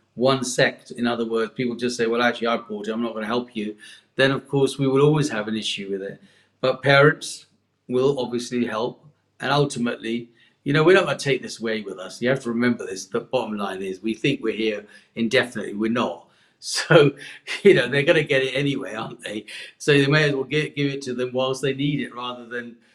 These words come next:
you know, at the end when you, when, when they've had to fight for it. And, uh, you know, so I think, I think, uh, it's the right way, uh, to, to assist the, the kids, but equally it's the right way for people that have got the money to invest with the future of just those things in mind.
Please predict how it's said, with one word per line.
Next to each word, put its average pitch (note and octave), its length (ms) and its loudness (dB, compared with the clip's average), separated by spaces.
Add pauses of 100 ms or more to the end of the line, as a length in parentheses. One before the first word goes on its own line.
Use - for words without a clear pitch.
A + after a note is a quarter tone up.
(160)
you B2+ 100 -4
know, B2+ 60 -2
at C3 220 -2
the C3+ 140 0
end A#2+ 240 0
when B2 160 0
you, B2 140 -2
when, B2 380 -6
when C3 140 0
they've B2+ 120 0
had C3+ 120 2
to B2 80 -4
fight C#3+ 280 2
for G#2 320 -4
it. G#2 160 -8
And, A2 260 -6
uh, A#2 220 -4 (420)
you B2 140 -2
know, A#2+ 60 0
so C3 260 4
I C3+ 100 8
think, C3+ 200 0
I C3+ 100 2
think, C#3 400 -4
uh, B2+ 60 2
it's B2 240 -4
the A#2+ 80 -2
right B2+ 300 2
way, A#2 480 -4 (100)
uh, A#2+ 400 -4
to, A#2 260 -4
to A#2+ 160 -6
assist - 380 -6
the, A2 120 -18 (160)
the A2+ 140 -10
kids, B2+ 400 -4 (400)
but C3 100 0
equally C3 440 4
it's A#2 100 -2
the B2 100 -2
right B2 220 2
way A#2 160 0
for - 160 -16
people B2 340 0
that A#2 120 -2
have - 80 -18
got A2 160 -4
the A#2+ 80 -6
money A2+ 240 -4
to A#2+ 120 -8
invest A#2+ 540 -2 (320)
with B2 160 0
the B2 80 0
future C#3+ 580 -2
of - 220 -10
just - 300 -8
those A#2 240 0
things A2 260 -6
in A2 160 -4
mind. A2+ 360 -10